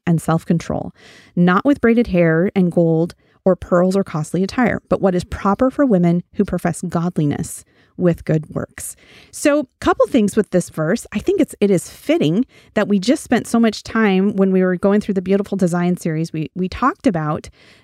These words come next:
the verse that is right after this, where we were talking about submission and that we are, as women, are, are, are to be submissive and to not teach over men in the church. So this passage that I just read you, that's within the context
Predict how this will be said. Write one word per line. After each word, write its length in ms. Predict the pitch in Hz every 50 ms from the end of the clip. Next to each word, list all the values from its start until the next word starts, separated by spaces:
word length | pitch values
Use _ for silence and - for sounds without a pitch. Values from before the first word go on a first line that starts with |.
| _ _ _ _ -
the 400 | 190 175 214 208 208 208 208 - -
verse 360 | 190 190 214 220 233 - -
that 280 | - - 214 202 -
is 280 | - 202 202 190 185 -
right 840 | - 170 170 180 185 196 202 214 233 247 269 269 - - - - - -
after 320 | 160 180 214 - - 269
this, 280 | 254 294 330 370 - - _ _ _ _ _ _ -
where 520 | 190 220 220 202 202 202 202 196 196 196 _ _ _ _ _ -
we 220 | 190 214 214 208 208
were 300 | 202 196 202 196 185 180
talking 380 | - - 190 190 - 214 208
about 260 | 196 175 180 180 202
submission 640 | - - 226 220 233 311 - - - - - - - _ _ _ _ _ _ _ _ _ -
and 240 | 208 202 196 196 196
that 220 | 196 190 - 175
we 120 | 196 208
are, 100 | 202 202
as 160 | 208 196 185 196
women, 280 | 190 214 254 262 208
are, 100 | 190 - -
are, 140 | 190 185 - -
are 160 | 175 208 269
to 140 | - - 220
be 100 | 233 226
submissive 480 | - - 220 226 262 311 - - 175
and 180 | 170 165 160 -
to 80 | -
not 280 | 185 175 175 165 - -
teach 240 | - - 196 185 - -
over 220 | 185 180 180 185
men 220 | 175 175 170 170
in 80 | 170 170
the 80 | 175 175
church. 300 | - 277 - - - -
So 200 | - - 175 - - - - -
this 120 | 247 -
passage 460 | - - - 294 294 - - 240 208 -
that 120 | 214 208
I 80 | 202 196
just 220 | 190 208 - -
read 220 | 202 190 180 165
you, 80 | 165 170
that's 240 | 175 185 202 - -
within 220 | 240 - 233 214
the 80 | 185 -
context 680 | - - 202 208 202 - - 151 - - - - -